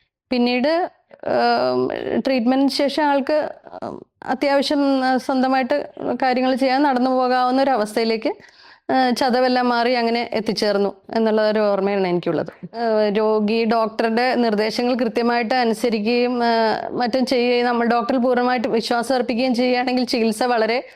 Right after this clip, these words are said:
ആ, എഫക്റ്റീവ് ആവും എന്നുള്ളൊരു ധാരണയാണ് ആയുർവേദം നമുക്ക്,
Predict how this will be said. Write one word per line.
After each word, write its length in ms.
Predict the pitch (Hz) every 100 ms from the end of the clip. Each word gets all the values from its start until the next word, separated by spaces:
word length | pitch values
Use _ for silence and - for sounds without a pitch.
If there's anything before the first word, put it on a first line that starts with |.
| - - - - -
ആ, 360 | 240 247 247 233 - _ _ _ _ -
എഫക്റ്റീവ് 500 | 254 262 254 294 277
ആവും 280 | 254 247 269
എന്നുള്ളൊരു 380 | 269 269 269 277
ധാരണയാണ് 540 | 254 247 240 254 247
ആയുർവേദം 400 | 233 233 233 240
നമുക്ക്, 300 | 240 226